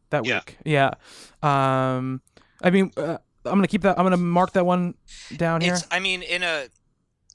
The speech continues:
Speaker 2: in the world that we live in, and, like, like, the times that we live in, where that stuff is so prevalent, it was nice to see, you know, the medium that in, in some times is very much responsible for that sort of behavior to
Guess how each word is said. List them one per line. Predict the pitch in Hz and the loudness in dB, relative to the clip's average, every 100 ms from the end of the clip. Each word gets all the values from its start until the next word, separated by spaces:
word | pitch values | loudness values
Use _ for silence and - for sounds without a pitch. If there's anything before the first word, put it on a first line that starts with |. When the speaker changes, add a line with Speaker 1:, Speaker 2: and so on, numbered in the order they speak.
| - | -8
Speaker 2:
in | 175 | -6
the | 180 | -6
world | 160 185 180 180 151 | -4 -2 -2 -4 -4
that | 143 127 | -4 -4
we | 131 | -8
live | 123 123 117 | -6 -6 -6
in, | 104 | -8
and, | 101 107 | -10 -10
like, | 113 110 | -10 -8
like, | 117 120 | -8 -10
the | |
times | 120 127 127 120 | -8 -4 -4 -6
that | 123 | -10
we | 117 | -10
live | 117 113 123 | -8 -8 -8
in, | 117 | -8
where | 113 | -6
that | 113 117 | -6 -6
stuff | - 113 117 - | -6 -4 -6 -8
is | 117 | -8
so | - 120 113 | -6 -6 -8
prevalent, | - 107 107 127 135 135 - - - - - _ | -10 -10 -8 -8 -8 -10 -20 -20 -20 -20 -20 _
it | 143 | -6
was | 143 135 123 - | -4 -4 -6 -8
nice | 143 143 135 - | -4 -2 -2 -6
to | 123 | -6
see, | - - 131 123 120 110 - - | -6 -6 -6 -8 -8 -12 -16 -12
you | 135 | -6
know, | 120 113 | -6 -6
the | 139 | -8
medium | 139 143 147 127 117 113 | -6 -4 -4 -4 -6 -6
that | 120 117 - | -4 -4 -6
in, | 131 135 131 | -8 -8 -10
in | 123 127 | -12 -10
some | 127 160 143 139 | -6 -6 -6 -6
times | 143 135 117 | -6 -6 -8
is | 117 | -10
very | - 135 135 | -10 -10 -8
much | 127 123 | -8 -8
responsible | 120 - 117 110 113 131 143 147 - _ _ _ _ _ | -10 -10 -10 -12 -12 -10 -10 -10 -14 _ _ _ _ _
for | - | -10
that | 131 127 - | -4 -4 -4
sort | 143 131 | -8 -8
of | 120 | -10
behavior | 123 110 117 117 139 147 151 _ _ _ | -10 -8 -8 -6 -4 -6 -8 _ _ _
to | - 143 123 113 110 | -8 -6 -8 -10 -16